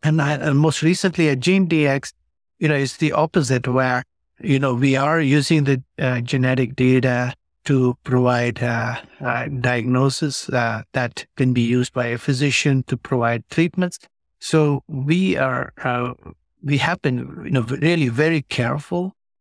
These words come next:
uh, with that data and providing the right, uh, informed consent, and et cetera, as to what's happening with that data.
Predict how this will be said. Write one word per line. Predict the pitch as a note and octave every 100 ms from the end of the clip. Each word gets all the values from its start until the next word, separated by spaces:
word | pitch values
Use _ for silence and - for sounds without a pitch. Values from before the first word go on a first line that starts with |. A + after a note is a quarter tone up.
| _
uh, | B2+ A#2+ A#2 B2
with | C#3 C3
that | B2+ -
data | C3 B2+ C#3 C3 C3 -
and | A#2+ A#2 A#2+ - - E3 -
providing | - C3 C3 C3 C3+ C3
the | B2 A#2+
right, | B2 A#2+ B2 - C#3
uh, | B2 A2+ A#2+
informed | C3 - B2 A#2
consent, | - A2+ - C#3 C3 B2+
and | A#2+ -
et | -
cetera, | - B2 - B2+
as | A#2 -
to | C3
what's | A#2 B2 -
happening | - A2+ - B2+ A#2+
with | A#2
that | A2+ A2+
data. | - A#2 C3+